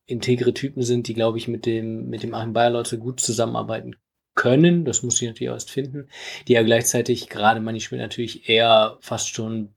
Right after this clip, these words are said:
bekannt sind für ihre Loyalität, ähm, die einen Zugang zur Mannschaft haben und die den Trainer im besten Fall da wirklich optimal unterstützen können.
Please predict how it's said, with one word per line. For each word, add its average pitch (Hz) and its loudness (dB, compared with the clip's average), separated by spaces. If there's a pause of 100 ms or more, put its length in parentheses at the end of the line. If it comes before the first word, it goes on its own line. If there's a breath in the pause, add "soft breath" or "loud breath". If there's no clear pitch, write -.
bekannt 123 0
sind 107 2
für 117 -6
ihre 104 -2
Loyalität, 104 -2 (100)
ähm, 98 -12 (1500 loud breath)
die 123 6
einen 117 2
Zugang 123 4
zur 117 0
Mannschaft 127 0
haben 123 2
und 120 -8
die 117 -4
den 104 -2
Trainer 120 -2
im 107 -2
besten 107 -2
Fall 107 -12
da 104 -12
wirklich 107 -16
optimal 104 -8
unterstützen 110 -10
können. 101 -14